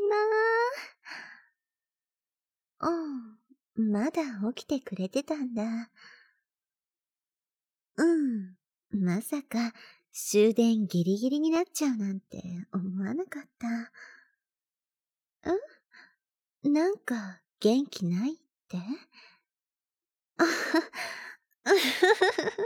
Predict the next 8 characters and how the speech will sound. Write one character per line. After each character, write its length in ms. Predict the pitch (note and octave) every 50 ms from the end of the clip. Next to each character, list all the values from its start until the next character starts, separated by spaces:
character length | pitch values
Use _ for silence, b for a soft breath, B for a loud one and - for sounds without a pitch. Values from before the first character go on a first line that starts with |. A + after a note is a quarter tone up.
| - - - D5 - - B G#5 G5 F#5 F4+ B B B B B B B B B B B -
そ 540 | - - - D#4 C#4 C4 B3 A#3+ C4 C#4+
ん 80 | D4+ E4+
な 160 | F4+ G4 G4+
こ 220 | - - G4 G4+ G4
と 200 | - F4 D4+ A#3+
な 180 | A3 A#3 C4+ F4 A#4+ B4+ B4+ A4+
い 140 | F4+ D#4 D4
よ。 100 | D4+